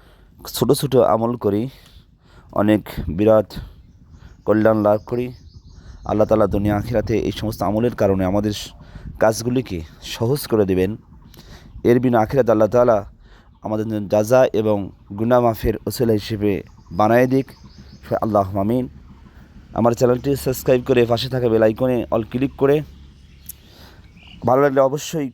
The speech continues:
কমেন্ট করবেন, লাইক দিন এবং শেয়ার করবেন। সবাইকে ধন্যবাদ।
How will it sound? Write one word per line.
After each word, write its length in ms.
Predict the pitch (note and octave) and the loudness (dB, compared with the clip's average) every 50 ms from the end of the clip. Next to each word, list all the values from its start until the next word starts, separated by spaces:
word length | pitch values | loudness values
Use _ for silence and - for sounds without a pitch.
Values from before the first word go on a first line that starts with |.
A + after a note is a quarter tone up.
| _ | _
কমেন্ট 280 | C3+ B2 B2 C3 C#3 C3+ | -6 -4 -4 -4 -6 -6
করবেন, 360 | D3+ D3+ D3 D3 D3+ D#3 D3+ - - - - _ _ - - - - | -6 -6 -6 -6 -8 -8 -10 -16 -20 -20 -20 _ _ -20 -20 -16 -8
লাইক 400 | - F#2 G#2+ A#2 B2 C3+ C3 B2 | -2 2 4 4 4 4 2 -2
দিন 300 | B2+ C#3+ D3+ D3+ - C#3+ - - - _ _ - - - - - | -2 -2 -2 -2 -4 -8 -14 -20 -20 _ _ -20 -20 -20 -20 -8
এবং 380 | - F2 A2+ A#2 A#2 A2+ G#2 G#2+ | -4 0 2 2 2 2 0 -2
শেয়ার 380 | - - - B2+ B2 B2 A#2 | -6 -6 0 2 2 2 2
করবেন। 420 | A2+ B2+ A#2+ A2 A2 A2 G#2 F2+ - - - _ _ - - - - | 2 0 0 2 2 2 0 0 -4 -12 -18 _ _ -20 -20 -20 -20
সবাইকে 500 | - - - B2 A2+ A2+ A2+ - A#2+ A2 | -18 -8 -2 0 2 2 0 0 -2 -2
ধন্যবাদ। 460 | G#2+ A#2 A2+ A#2 A#2+ A2+ A2+ A2 G#2 | -2 -2 -2 0 2 4 4 2 2